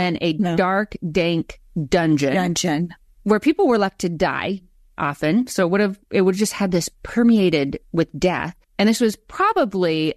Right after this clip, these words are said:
Speaker 1: a year before, somewhat, a year before Jesus' crucifixion, somewhere along there, those lines, like, somewhere in the middle of Jesus' ministry. And his story did not end the way I'm sure many people expected,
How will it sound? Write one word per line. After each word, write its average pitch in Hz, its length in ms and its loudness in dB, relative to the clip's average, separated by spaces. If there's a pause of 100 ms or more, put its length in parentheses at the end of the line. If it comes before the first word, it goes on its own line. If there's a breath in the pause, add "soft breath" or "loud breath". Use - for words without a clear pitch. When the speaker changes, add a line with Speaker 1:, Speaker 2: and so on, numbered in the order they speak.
Speaker 1:
a 180 100 0
year 233 460 4
before, 175 760 0 (220)
somewhat, 214 400 0
a 190 120 2
year 214 180 4
before 214 240 2
Jesus' 175 440 0
crucifixion, - 520 -2
somewhere 277 360 2
along 170 340 0
there, 139 280 -2
those 156 240 0
lines, 151 180 -2
like, 180 100 0
somewhere 302 280 2
in 269 60 4
the 240 60 2
middle 226 320 4
of 180 160 -4
Jesus' 185 500 0
ministry. 156 680 0 (120)
And 196 160 2
his 403 240 2
story 254 960 0 (180)
did 196 200 2
not 196 460 2
end 190 240 0
the 185 60 2
way 175 240 0
I'm 170 120 0
sure 196 260 0
many 220 320 4
people 202 300 0
expected, 175 1000 -2